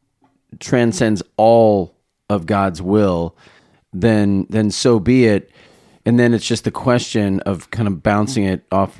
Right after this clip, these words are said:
the Holy Spirit. It's like, is this agape love? If I go forward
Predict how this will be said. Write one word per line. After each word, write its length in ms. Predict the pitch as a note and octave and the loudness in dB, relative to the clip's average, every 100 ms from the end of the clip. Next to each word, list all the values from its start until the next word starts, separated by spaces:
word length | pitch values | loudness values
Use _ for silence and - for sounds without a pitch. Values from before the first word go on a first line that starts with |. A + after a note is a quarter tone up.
| - | -6
the 120 | G2+ | -2
Holy 240 | G2+ G2+ F#2+ | 0 0 -2
Spirit. 400 | - A#2 A2 F#2 | 0 2 2 0
It's 120 | F#2 | -2
like, 180 | F#2 - | -4 -2
is 240 | G#2+ G2+ | -2 0
this 280 | G#2 G#2 - - - | 0 0 -2 -8 -10
agape 400 | E2+ F#2+ F#2 G2+ F2 | -4 -2 -2 -2 -2
love? 240 | E2+ D#2+ _ | -4 -6 _
If 280 | G#2+ - - | -6 -6 -8
I 120 | - G2+ | -4 0
go 160 | G#2 | 0
forward 640 | F#2 - G#2+ G#2 F#2 F2 | -2 -2 0 2 0 -2